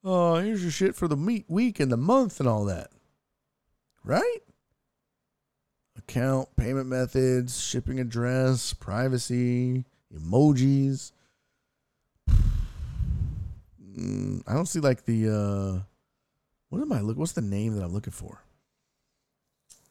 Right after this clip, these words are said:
We gotta shave tomorrow. I know, dude. I'm so excited about shaving. It's so itchy. It's,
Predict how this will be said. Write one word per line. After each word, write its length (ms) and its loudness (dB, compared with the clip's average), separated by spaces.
We 80 0
gotta 180 4
shave 320 0
tomorrow. 240 -4
I 140 4
know, 380 6
dude. 120 4
I'm 120 2
so 200 4
excited 360 2
about 200 0
shaving. 320 2
It's 140 -2
so 260 2
itchy. 380 0
It's, 180 -8